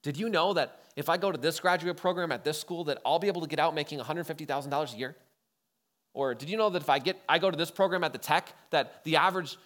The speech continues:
salary graduating day one out of the tech is eighty thousand dollars a year?" I hear that <laughs> conversation all the time. Not saying there's something wrong with making money, but that should not be the highest criteria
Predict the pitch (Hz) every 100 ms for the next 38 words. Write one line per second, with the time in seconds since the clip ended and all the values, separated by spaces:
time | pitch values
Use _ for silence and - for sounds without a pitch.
0 | - - 156 156 190 185 185 - - 135
1 | 170 180 165 175 151 123 196 175 180 170
2 | 156 180 165 143 156 165 170 165 160 160
3 | 139 135 160 _ _ _ _ _ _ _
4 | _ _ - 143 208 185 160 139 143 147
5 | 135 - 120 110 - 131 87 - _ _
6 | _ _ _ _ _ _ _ _ _ _
7 | _ _ _ _ _ _ _ _ _ 110
8 | 104 143 131 139 120 117 113 110 107 -
9 | 107 101 92 90 80 73 _ _ _ _
10 | _ _ _ _ _ _ _ _ _ 98
11 | 120 120 - 85 87 95 110 101 101 87
12 | 67 _ _ _ _ _ _ _ _ _
13 | _ _ - 95 98 98 - - 80 -
14 | 131 78 78